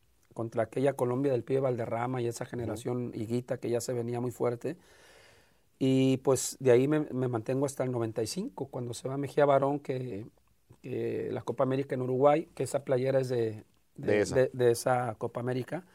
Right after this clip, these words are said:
Speaker 1: Ahí ya dejo de, de asistir a la selección, pero eran, yo sentía, eh,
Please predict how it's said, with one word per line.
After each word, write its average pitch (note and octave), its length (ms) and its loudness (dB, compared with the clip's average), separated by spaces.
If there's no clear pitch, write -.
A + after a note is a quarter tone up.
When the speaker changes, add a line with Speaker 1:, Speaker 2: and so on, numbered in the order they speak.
Speaker 1:
Ahí C3 180 6
ya C#3 160 8
dejo C#3 240 0
de, A2 320 -2
de B2+ 120 -2
asistir - 260 -4
a - 20 4
la C3 80 2
selección, B2 360 0
pero C#3+ 180 6
eran, F3 280 10
yo A#2 140 -4
sentía, C3+ 720 6
eh, A2+ 640 -4